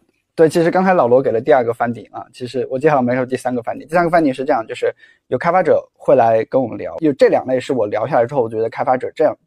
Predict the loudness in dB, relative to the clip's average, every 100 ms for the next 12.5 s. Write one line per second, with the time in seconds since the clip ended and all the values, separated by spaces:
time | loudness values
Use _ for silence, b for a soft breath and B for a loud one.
0 | _ 0 0 2 0 2 0 -2 -4 -6
1 | -6 -8 -10 -10 -12 b b b _ 2
2 | 2 2 0 0 0 -2 -6 -8 -2 -2
3 | -2 _ 2 2 2 -2 -4 -4 -6 -6
4 | -10 -4 -2 -2 -6 -8 -2 0 -2 b
5 | b _ 0 2 2 4 4 2 0 2
6 | 4 4 4 0 -2 -6 -2 0 0 0
7 | 0 0 -2 -6 -8 -10 -12 -18 -20 _
8 | -4 0 2 2 2 2 2 2 2 0
9 | -4 -4 -2 -2 2 2 2 -2 -6 _
10 | _ _ _ _ -2 0 2 0 0 0
11 | 0 -2 -4 -2 0 0 -2 -4 -8 -4
12 | 0 0 0 -4